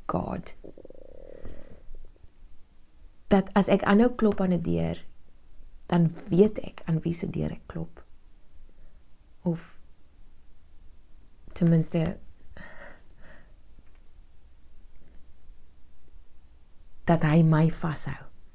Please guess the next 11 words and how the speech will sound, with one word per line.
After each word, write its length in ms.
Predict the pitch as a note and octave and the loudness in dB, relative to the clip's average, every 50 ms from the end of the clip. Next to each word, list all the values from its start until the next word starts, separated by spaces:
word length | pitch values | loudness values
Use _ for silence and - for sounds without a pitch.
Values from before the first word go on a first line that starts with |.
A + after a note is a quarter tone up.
| - - | -2 2
dat 160 | E3+ D#3+ D#3+ | 2 2 4
hy 160 | D#3 D3 D3 | 4 4 4
my 160 | D3 D#3 C#3+ C#3+ | 4 4 4 2
het, 440 | C#3+ C#3 C#3+ D3 D3+ - - - - - - - - - - - - - - - - - | 2 0 0 -2 -4 -6 -8 -12 -14 -14 -14 -16 -16 -16 -14 -16 -14 -14 -12 -12 -2 4
dat 160 | - E3 E3 D#3+ | 4 6 6 6
hy 340 | D3+ D3+ D#3 D3+ D#3 D#3 D#3 - - - - - - - - | 4 6 8 8 6 6 4 0 -8 -10 -12 -12 -10 -4 2
die 80 | F3+ D#3+ | 2 4
seun 320 | - - F#3 E3+ F3 F3+ | 6 10 10 12 12 12
van 160 | F3 F3+ F3+ | 10 8 6
Dawid 400 | D#3+ D3+ C#3 C3+ C#3+ D#3+ D#3+ - - - | 8 6 6 6 6 4 2 2 0 -2
is, 320 | C3+ - - - - - | -2 0 0 0 0 -2